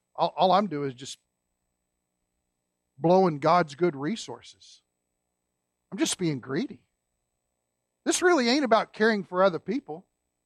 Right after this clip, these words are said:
This is about ways I'm trying to love myself." Recognize that.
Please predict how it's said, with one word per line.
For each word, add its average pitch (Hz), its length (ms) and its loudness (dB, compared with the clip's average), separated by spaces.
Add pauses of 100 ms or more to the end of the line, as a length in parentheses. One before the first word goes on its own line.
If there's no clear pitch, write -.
(280)
This - 160 2
is 403 140 4
about 214 280 4
ways 208 300 4
I'm 269 160 6
trying 226 260 2
to 180 60 2
love 202 380 2
myself." 240 580 2 (1500)
Recognize 143 720 -4
that. - 380 -18